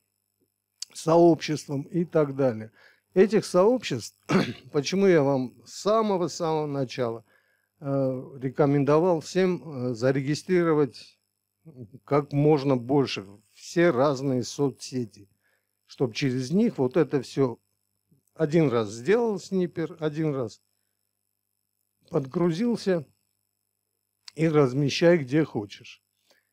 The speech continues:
Теперь, <clears throat> перед тем, как начать ролик, вот я <clears throat> сделал этот по-,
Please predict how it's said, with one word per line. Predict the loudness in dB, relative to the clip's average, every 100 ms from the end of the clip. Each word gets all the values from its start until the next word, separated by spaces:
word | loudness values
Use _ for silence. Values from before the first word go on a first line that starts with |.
| _ _
Теперь, | 0 6 6 4 _
<clears throat> | -20 -20 _ _ _
перед | 0 2 4
тем, | 2 4
как | 2 2
начать | 0 2 0 0
ролик, | 0 -2 -2 -8 _ _ _ _ _ _ _ _ _ _ -20
вот | -20 -12 -12 -6 0
я | 2 0 -6 _ _
<clears throat> | -14 -12 -14 _ _ -18
сделал | -12 -10 0 2 4
этот | 2 0 -4 -2
по-, | -2 0